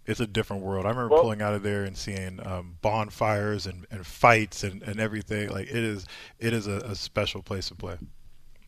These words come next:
Speaker 2: Yeah, no, it's, it's very similar to, like, playing all those years in Buffalo. It's,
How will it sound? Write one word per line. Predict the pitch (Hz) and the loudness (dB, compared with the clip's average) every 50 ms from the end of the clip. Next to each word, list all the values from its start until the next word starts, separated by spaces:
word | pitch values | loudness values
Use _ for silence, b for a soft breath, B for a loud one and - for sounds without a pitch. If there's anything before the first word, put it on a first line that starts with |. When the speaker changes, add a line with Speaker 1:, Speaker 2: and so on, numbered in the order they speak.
| - - - - - - - _ - _ - | -20 -20 -20 -20 -20 -20 -20 _ -20 _ -2
Speaker 2:
Yeah, | 123 127 135 135 131 123 - | 6 8 8 8 8 6 4
no, | 139 135 131 123 | 4 4 4 4
it's, | - 127 123 - - | 4 -2 -6 -8 -10
it's | 139 127 - | -12 -12 -4
very | - 135 139 143 131 | 0 0 0 0 0
similar | - 139 120 120 117 110 | -2 -2 -2 0 -2 -2
to, | - 120 98 | -2 -4 -2
like, | 107 107 104 - | -2 -2 -2 -4
playing | - - 117 110 107 101 | -8 -6 -6 -6 -6 -6
all | - 104 110 | -2 -2 0
those | 107 107 107 - | 0 0 -4 -4
years | 117 117 113 - - | -6 -6 -6 -6 -8
in | 98 98 - | -14 -6 0
Buffalo. | - 104 - - - 107 104 101 101 101 | 2 2 2 2 0 4 4 4 4 4
It's, | 90 - | 0 -2